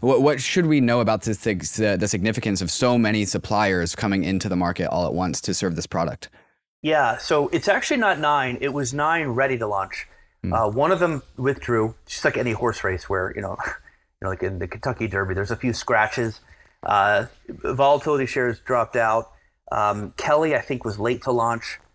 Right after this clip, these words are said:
Speaker 2: Um, I'm missing one. Um, and then Valkyrie was more of a name change. But anyway, um, just to make a long story short, there's seven or eight on the market.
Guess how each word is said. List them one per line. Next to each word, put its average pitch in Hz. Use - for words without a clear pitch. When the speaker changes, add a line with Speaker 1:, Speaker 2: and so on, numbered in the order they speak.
Speaker 2:
Um, 104
I'm 117
missing 123
one. 98
Um, 101
and 135
then 135
Valkyrie 156
was 120
more 131
of 113
a 107
name 117
change. 151
But 147
anyway, 107
um, 104
just 139
to -
make 117
a 107
long 104
story 101
short, 101
there's 110
seven 147
or 117
eight 113
on 107
the 98
market. 104